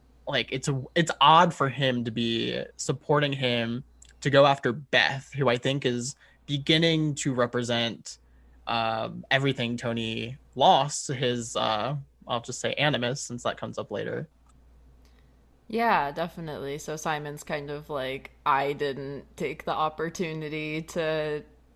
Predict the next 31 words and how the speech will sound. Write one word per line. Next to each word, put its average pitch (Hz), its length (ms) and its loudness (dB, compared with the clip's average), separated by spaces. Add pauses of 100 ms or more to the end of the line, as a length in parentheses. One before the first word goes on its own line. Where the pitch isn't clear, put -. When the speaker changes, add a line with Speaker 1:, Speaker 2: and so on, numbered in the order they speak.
(380)
Speaker 2:
deal 175 240 2
with 160 220 -2
my 160 180 2
internal 165 580 -2
shit 165 380 -2
when 165 140 -2
I 156 100 -2
could 170 260 -2
have, 156 420 2
and 151 160 -10
now 151 240 0
I'm 151 440 -4 (320)
just, 160 260 -6
like, 151 440 -4 (100)
a 170 80 -2
grumpy 160 460 -4
old 151 480 -4
man 156 600 -2
who's 170 300 -6
<laughs> 180 80 0
wishing 220 260 6
he 269 140 6
did 247 200 8
more 220 240 10
with 196 120 8
his 196 180 10
Speaker 1:
Right, - 0 -
Speaker 2:
life." 190 640 10
Speaker 1:
like, - 0 -
Speaker 2:
<laughs> - 520 -4
Speaker 1:
like, 185 300 8